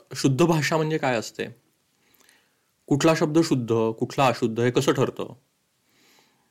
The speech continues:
शुद्धाशुद्धतेचे नियम काय असतात? किंवा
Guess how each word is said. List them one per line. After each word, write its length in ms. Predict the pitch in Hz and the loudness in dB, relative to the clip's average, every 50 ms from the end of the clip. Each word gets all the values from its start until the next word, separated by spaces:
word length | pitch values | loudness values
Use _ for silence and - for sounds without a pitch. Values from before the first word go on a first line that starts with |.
| _ _ - - - _ | _ _ -20 -20 -20 _
शुद्धाशुद्धतेचे 840 | - - 131 120 135 151 151 160 147 139 147 143 160 156 147 - 165 | -4 -4 -2 0 0 2 2 0 2 2 2 2 2 0 0 0 0
नियम 320 | 160 151 139 139 147 151 | 0 2 2 2 2 2
काय 180 | 147 147 127 110 | 2 2 2 0
असतात? 340 | 117 - - - 98 98 - - - - _ _ _ _ _ _ _ _ _ _ _ _ _ _ _ _ _ _ _ _ _ _ _ | 0 -4 -8 -8 -8 -8 -8 -10 -14 -20 _ _ _ _ _ _ _ _ _ _ _ _ _ _ _ _ _ _ _ _ _ _ _
किंवा 340 | - 139 139 143 156 170 202 | -4 -2 0 0 0 0 -2